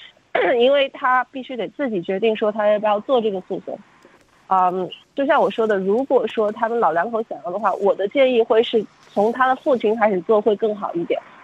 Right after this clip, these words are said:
而不是直接让老两口自己来做诉讼。就是如果这个父亲他能够，啊，因为毕竟母亲和孩子在这边住，那么他可以找一个律师，只要孩子和母亲在境内的话，那么他即使在境外，应该也是可以提起，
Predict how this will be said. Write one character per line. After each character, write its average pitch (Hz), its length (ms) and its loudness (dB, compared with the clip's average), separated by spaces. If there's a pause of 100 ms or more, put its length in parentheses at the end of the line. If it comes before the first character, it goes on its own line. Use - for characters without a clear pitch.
而 196 100 2
不 208 100 4
是 233 220 4
直 202 160 0
接 233 80 6
让 240 160 4
老 175 100 2
两 185 220 -2
口 190 160 2
自 254 160 2
己 214 120 -2
来 - 200 -4
做 190 180 -2
诉 185 200 -8
讼。 - 180 -10 (640)
就 247 100 4
是 240 80 6
如 240 120 6
果 294 100 6
这 269 80 -2
个 269 140 4
父 240 160 -2
亲 190 240 -2
他 214 220 0
能 190 200 -2
够， 196 400 0
啊， 170 340 0 (360)
因 233 100 2
为 269 80 8
毕 269 160 2
竟 262 100 2
母 196 180 2
亲 208 120 -2
和 220 80 0
孩 202 160 -2
子 196 80 -6
在 233 200 2
这 240 200 2
边 202 220 2
住， 208 120 2
那 196 120 0
么 202 200 2
他 226 160 -2
可 240 120 2
以 226 80 4
找 - 160 0
一 - 40 -6
个 196 120 0
律 208 180 2
师， 208 280 0 (380)
只 214 120 0
要 226 240 4
孩 202 200 0
子 233 100 -2
和 226 140 -4
母 226 140 -4
亲 208 220 -2
在 226 180 2
境 240 240 0
内 247 160 4
的 196 80 2
话， 196 160 0
那 196 80 2
么 196 100 0
他 208 180 -2
即 233 200 0
使 170 120 -6
在 190 180 2
境 202 160 0
外， 196 140 4
应 202 120 2
该 220 100 4
也 190 140 4
是 196 100 -4
可 208 100 4
以 190 80 4
提 185 160 0
起， 220 160 0